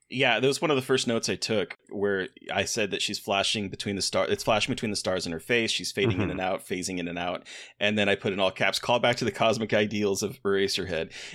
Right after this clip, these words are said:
Speaker 1: And
Speaker 2: Yes.
Speaker 1: so it's something that I <laughs> definitely picked up on this watch that,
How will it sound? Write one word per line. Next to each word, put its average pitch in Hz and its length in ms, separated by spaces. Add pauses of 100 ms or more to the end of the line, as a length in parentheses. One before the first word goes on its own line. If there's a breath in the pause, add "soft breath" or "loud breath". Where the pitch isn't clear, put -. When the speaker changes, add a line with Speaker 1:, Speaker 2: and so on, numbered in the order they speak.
Speaker 1:
And 131 100
Speaker 2:
Yes. 127 540
Speaker 1:
so 135 80
it's 131 100
something 156 320
that 139 240
I 123 120
<laughs> - 0
definitely 131 520
picked 131 240
up 123 80
on 131 120
this 107 180
watch 101 320
that, 107 260